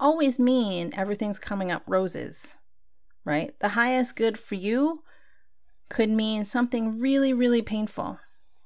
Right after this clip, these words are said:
You know, for example, I just went through a divorce, and that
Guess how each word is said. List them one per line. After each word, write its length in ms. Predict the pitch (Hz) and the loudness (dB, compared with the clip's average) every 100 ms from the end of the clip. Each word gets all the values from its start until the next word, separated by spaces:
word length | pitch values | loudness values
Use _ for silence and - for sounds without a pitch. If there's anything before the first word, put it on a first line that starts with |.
| - - - - | -20 -20 -18 -6
You 140 | 196 | 0
know, 220 | 190 185 | 2 2
for 160 | 196 202 | 0 -4
example, 720 | 196 208 208 202 180 190 214 - - - - - - - - - - - - - - | -2 0 0 0 0 0 -2 -10 -20 -20 -20 -20 -20 -20 -20 -20 -20 -20 -18 -10 -4
I 80 | |
just 160 | 175 175 | -2 0
went 180 | 180 165 | -2 -2
through 120 | 196 | -2
a 60 | 185 | -2
divorce, 580 | 175 208 202 165 - - | 0 0 0 -2 -6 -6
and 220 | 170 175 | -4 -2
that 360 | 180 214 214 | 2 2 2